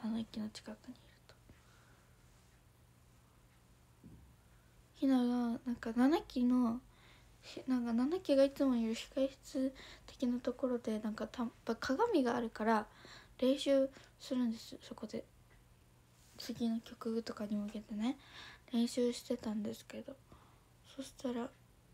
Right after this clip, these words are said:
七期生の何人かが、「ひなさん、あれ教えてもらっていいですか？ひなさん、あれ教えてもらっていいですか？」って言って、教えたりしました。前のコンサートでも、「バケツの、バケツをかぶるの感想ができないから、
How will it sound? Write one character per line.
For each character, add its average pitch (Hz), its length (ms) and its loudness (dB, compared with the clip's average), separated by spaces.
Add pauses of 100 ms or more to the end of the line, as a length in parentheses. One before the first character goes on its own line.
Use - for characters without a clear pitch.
七 226 260 0
期 - 140 -20 (120)
生 226 140 -2
の 233 160 -4 (140)
何 226 240 2
人 226 180 2
か - 160 -8
が、 220 200 -8 (1000)
「ひ 339 60 4
な 339 100 6
さ 311 140 -4
ん、 285 80 -2
あ 302 40 -2
れ - 20 -4 (160)
教 339 120 -6
え 339 40 -6
て 330 80 -8
も 330 100 -4
ら - 60 -6
っ - 40 -12
て - 140 -8
い - 60 -4
い - 40 -6
で 330 100 -8
す - 100 -16
か？ - 220 -12
ひ 320 140 -8
な 349 100 -2
さ 359 140 -8
ん、 349 40 -2
あ - 20 -4 (120)
れ 359 60 -8
教 381 140 -8
え - 20 -8
て 392 120 -14
も 381 60 -6
ら 381 80 -6
っ - 20 -6
て 381 140 -6
い - 40 -2
い - 20 -4
で 392 120 -10
す - 100 -20
か？」 320 260 -6
っ 320 40 -8 (140)
て - 100 -14
言 - 40 -20
っ - 20 -20
て、 - 140 -20 (2500)
教 262 80 -4
え - 20 -6
た - 180 -6
り 226 120 -6
し - 160 -16
ま 240 120 -6
し - 160 -18
た。 - 80 -20 (880)
前 277 180 6
の 302 140 4
コ 302 180 6
ン 302 80 4
サ 269 180 4
ー - 20 4
ト 226 140 0
で 220 120 2
も、 214 220 2
「バ 214 120 2
ケ 269 160 4
ツ 277 160 -2
の、 269 400 4
バ 226 120 -2
ケ - 140 -2
ツ 262 140 4
を 262 80 8
か 262 160 2
ぶ 254 160 2
る 233 160 0
の 220 100 -2
感 220 240 0
想 220 220 0
が 220 120 0
で 214 160 -4
き 254 160 -4
な 226 140 0
い 220 80 -2
か 214 180 -8
ら、 220 140 -4